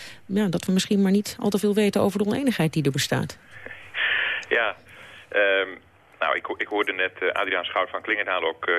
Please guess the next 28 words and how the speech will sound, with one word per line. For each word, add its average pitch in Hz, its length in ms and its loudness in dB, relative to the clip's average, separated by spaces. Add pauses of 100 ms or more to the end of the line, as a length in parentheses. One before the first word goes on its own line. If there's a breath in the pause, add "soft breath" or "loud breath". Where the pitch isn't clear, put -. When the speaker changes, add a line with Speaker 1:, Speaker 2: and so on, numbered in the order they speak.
Speaker 2:
in 87 120 -4
uw, 85 160 -10
in 90 120 -4
uw 85 100 -10
programma. 82 560 0
En 87 200 -4
die 87 160 -8
zei, 80 320 -2
eh, 78 140 -6
die 98 100 -14
was 104 100 0
erg 90 200 0
rustig. 92 260 -4
Die 85 100 -12
zei 87 100 -4
van, 87 100 -4
"Ja, 85 220 0
zo 95 100 -4
gaat 95 160 -4
het 95 80 -8
nu 90 80 -6
eenmaal 82 200 -4
altijd." - 360 -4 (720 loud breath)
Ehm, 95 480 0 (300)
nou, 87 180 0
ik 98 120 -4
hoop 98 240 0
dat, 90 160 0